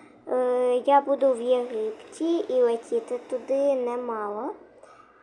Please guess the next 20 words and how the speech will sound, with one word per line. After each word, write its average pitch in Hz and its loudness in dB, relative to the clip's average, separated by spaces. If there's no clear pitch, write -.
Летіти 262 -2
туди 262 2
п'ять 240 -2
годин. 220 0
М, 285 -4
ну, 294 2
все 294 -2
ж - -8
таки 285 -2
нас 269 -2
будуть, 262 -2
е, 262 -2
годува-, 269 0
годувати 277 -2
у 240 0
літаку. 226 -6
Так. 240 -2
Ще 269 -4
давайте 254 0
я, 240 -2